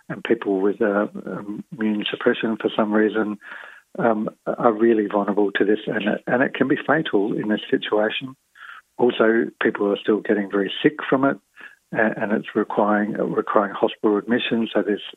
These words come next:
this has increased work, um, for our health workers and, uh, E Ds and hospitals and everyone in health. So it, it, it's really, really important that we,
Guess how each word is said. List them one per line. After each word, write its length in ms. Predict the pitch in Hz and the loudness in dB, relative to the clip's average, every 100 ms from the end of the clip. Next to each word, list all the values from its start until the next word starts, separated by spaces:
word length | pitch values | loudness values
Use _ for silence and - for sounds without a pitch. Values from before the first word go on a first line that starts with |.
| - | -12
this 120 | - - | -10 -4
has 120 | 101 | -4
increased 480 | 104 - - 101 - _ - - - - _ - | -4 -6 -2 -2 -2 _ -20 -20 -20 -20 _ -2
work, 400 | 107 107 110 - | 2 2 2 -4
um, 360 | 110 104 98 - - | -4 -4 -8 -10 -4
for 280 | 107 101 - | 0 0 0
our 140 | - 101 | -2 0
health 240 | - 117 - | 2 2 4
workers 400 | 120 - 123 110 - | 2 4 2 2 -2
and, 380 | 104 98 92 | -2 -4 -4
uh, 180 | 101 95 87 | -2 -2 -2
E 120 | 104 101 | -2 2
Ds 380 | 113 117 104 | 4 4 2
and 160 | 104 92 | -2 -4
hospitals 580 | - 113 - 117 110 98 | -2 -2 0 2 2 0
and 180 | 98 98 - - - - - | -6 -10 -18 -16 -16 -4 2
everyone 540 | 123 120 107 98 110 | 4 4 4 0 -2
in 160 | - 104 | -4 -4
health. 300 | - 104 104 - _ - _ _ | 2 2 0 -6 _ -20 _ _
So 260 | - 113 113 - _ _ | 4 6 4 0 _ _
it, 180 | 127 131 | 2 4
it, 220 | 123 120 | 2 2
it's 260 | - 107 - | -2 -4 2
really, 420 | 113 107 107 104 - - | 4 4 4 2 -2 0
really 240 | 113 104 | 2 2
important 500 | 101 - 113 117 104 | 0 2 2 2 0
that 120 | 110 | 2
we, 280 | 107 101 107 | 2 0 -2